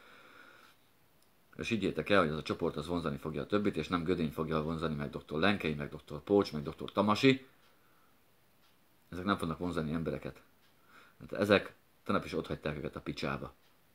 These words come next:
Aztán szépen angolosan távoztak. Mi még kim voltunk a Királydombon,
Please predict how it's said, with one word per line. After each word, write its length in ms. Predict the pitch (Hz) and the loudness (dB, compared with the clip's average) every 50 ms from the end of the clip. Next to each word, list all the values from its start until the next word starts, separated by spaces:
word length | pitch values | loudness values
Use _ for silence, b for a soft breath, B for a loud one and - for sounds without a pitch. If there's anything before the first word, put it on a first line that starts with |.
| _ _ _ _ _ _ _ _ _ _ _ - | _ _ _ _ _ _ _ _ _ _ _ -12
Aztán 200 | 87 - 82 78 | -6 -4 -2 2
szépen 260 | 107 104 - 92 85 | 2 2 4 4 2
angolosan 400 | 87 85 85 80 - - 71 67 | 0 0 0 -2 -2 -4 -4 0
távoztak. 520 | - 82 80 78 76 - - - 73 - - _ _ _ _ _ _ _ _ b b b b b b | 2 2 2 2 0 -4 -6 -8 -8 -8 -10 _ _ _ _ _ _ _ _ b b b b b b
Mi 80 | b 104 | b 2
még 160 | 107 98 82 | 2 2 4
kim 160 | - 120 110 | 4 4 4
voltunk 380 | 101 95 87 - - 82 76 - | 6 4 2 2 0 -4 -6 -6
a 40 | - | -4
Királydombon, 680 | - - 117 131 131 120 131 127 120 120 120 117 - | 6 10 12 12 12 12 10 8 8 8 6 6 4